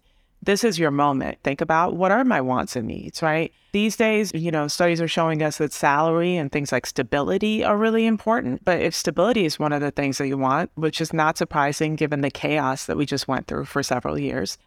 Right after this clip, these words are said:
then maybe it's, you're looking at the future of the company. Maybe you're looking at your growth in the company. Maybe you're looking at the evaluation cycles. And, you know, should you become sort of the star, how will they look at promotions?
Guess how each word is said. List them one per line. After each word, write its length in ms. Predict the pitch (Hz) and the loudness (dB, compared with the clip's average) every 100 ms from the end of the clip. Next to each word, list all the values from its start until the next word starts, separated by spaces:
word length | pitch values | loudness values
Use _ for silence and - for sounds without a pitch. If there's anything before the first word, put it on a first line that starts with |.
| - | 0
then 340 | 226 208 202 | 4 4 4
maybe 380 | 190 180 208 208 | 4 4 2 0
it's, 320 | 202 - - | -2 -6 -6
you're 180 | 190 208 | 0 2
looking 240 | 190 202 | 2 2
at 80 | 202 | 0
the 80 | 196 | 0
future 320 | - 180 190 | -2 -2 0
of 80 | 185 | 0
the 80 | 190 | 0
company. 480 | 185 226 185 110 76 | 0 0 -2 -4 -2
Maybe 280 | 165 170 190 | 0 2 2
you're 200 | 185 180 | 2 4
looking 380 | 175 180 185 | 2 2 0
at 340 | 185 170 170 185 | 2 0 0 0
your 160 | 180 | -2
growth 540 | 165 - 160 190 226 - 160 | -2 0 2 4 0 -4 -2
in 80 | |
the 100 | 139 | -2
company. 440 | - 135 135 - 123 | -2 -6 -4 -6 -2
Maybe 260 | 151 160 | -2 2
you're 160 | 185 175 | 2 2
looking 320 | 170 180 175 | 0 0 0
at 260 | 175 165 - | 2 0 0
the 280 | 175 170 165 - - - | 0 0 -2 -10 -6 -2
evaluation 800 | 190 180 185 175 170 208 190 151 | 4 4 4 2 2 0 -2 -2
cycles. 600 | 131 - - - - - | -4 -4 -6 -6 -6 0
And, 220 | 180 151 | 0 2
you 140 | 175 | 2
know, 260 | 175 147 139 | 4 2 0
should 380 | - - 214 190 | -4 0 0 0
you 80 | 196 | 0
become 520 | 180 - 185 180 170 | -2 0 0 2 0
sort 180 | - 170 | 0 0
of 80 | 160 | 2
the 100 | 160 | 0
star, 680 | - - 175 208 151 143 147 _ _ - | -2 2 4 6 4 0 -4 _ _ 0
how 200 | 180 202 | 4 4
will 120 | 202 | 4
they 140 | 190 | 2
look 200 | 175 185 | 2 0
at 140 | 202 - | 0 -2
promotions? 640 | 180 165 226 - - - | 0 2 2 -2 -6 -8